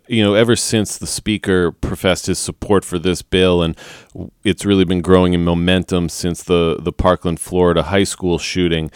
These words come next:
the gun lobby has been pushing back against it. They don't like its focus on stripping away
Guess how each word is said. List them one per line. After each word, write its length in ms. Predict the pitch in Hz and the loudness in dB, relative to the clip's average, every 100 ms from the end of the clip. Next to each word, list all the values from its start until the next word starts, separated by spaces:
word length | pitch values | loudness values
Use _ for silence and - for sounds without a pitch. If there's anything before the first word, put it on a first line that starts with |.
| - - - | -16 -20 -20
the 180 | - 104 | -2 0
gun 360 | 95 123 131 123 | 4 6 6 4
lobby 560 | 95 101 104 98 95 | 4 6 8 6 2
has 240 | 90 90 78 | 2 0 0
been 180 | 95 87 | -2 0
pushing 400 | 113 104 98 87 | 0 0 0 0
back 300 | 90 82 85 | 2 0 -2
against 480 | 76 73 69 - | -6 -6 -6 -8
it. 160 | 73 - | -10 -4
They 120 | 92 | -4
don't 300 | 80 95 95 | 0 0 2
like 220 | 90 90 | 2 0
its 140 | 87 - | -4 -4
focus 420 | 90 82 80 - | -4 -2 -4 -6
on 100 | 82 | -6
stripping 460 | - 92 - 87 80 | -4 -4 -2 -2 -2
away 520 | 80 82 85 85 | -2 0 0 -2